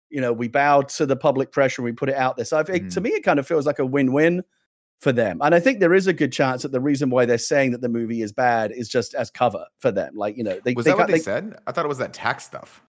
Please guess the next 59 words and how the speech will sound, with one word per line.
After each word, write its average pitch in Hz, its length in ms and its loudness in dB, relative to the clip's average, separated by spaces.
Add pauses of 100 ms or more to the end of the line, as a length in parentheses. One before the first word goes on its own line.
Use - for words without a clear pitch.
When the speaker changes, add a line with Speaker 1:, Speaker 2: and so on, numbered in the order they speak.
(140)
Speaker 2:
that, 151 220 -8
that - 0 -
Speaker 1:
well, 233 180 8
Speaker 2:
come 233 80 6
Speaker 1:
I - 60 4
Speaker 2:
out 226 60 6
Speaker 1:
mean, 226 120 6
Speaker 2:
later 226 120 6
Speaker 1:
they, 190 60 0
Speaker 2:
that 208 100 6
Speaker 1:
I 208 40 6
Speaker 2:
were 208 60 2
Speaker 1:
mean, 214 80 2
I - 20 6
Speaker 2:
like, 202 80 2
Speaker 1:
think 220 140 -2
Speaker 2:
"Hey, - 20 2
Speaker 1:
they, 185 100 4
Speaker 2:
this 175 120 -6
Speaker 1:
they 180 100 4
Speaker 2:
is 175 40 2
Speaker 1:
were 170 100 2
also 165 180 0
Speaker 2:
bad." 151 60 -2
Speaker 1:
putting 143 200 0
out 139 180 4
that 135 100 0
the 123 120 -8
movie, 123 260 -2
like, 120 180 2
performed 120 340 -4
poorly 120 320 -2
in 113 40 -4
test 120 200 -2
screenings 113 420 -4
or 117 100 -2
whatever. 113 280 2
Speaker 2:
Oh, 113 60 2
okay. 80 220 -10
Speaker 1:
I 180 80 4
Speaker 2:
So 226 40 6
Speaker 1:
think 262 140 4
Speaker 2:
just 160 100 -2
Speaker 1:
one 247 180 6
way 214 160 6
or 170 140 8
another, 135 320 4
the 120 100 -2
truth 117 320 -4
is 101 140 -8
gonna 104 320 -8
out. 87 240 -8
It's, 139 180 -14
see, 202 140 -8
it's 180 180 -8
just, - 220 -14
it's 170 260 -10
Speaker 2:
See, - 220 0
Speaker 1:
so 202 400 4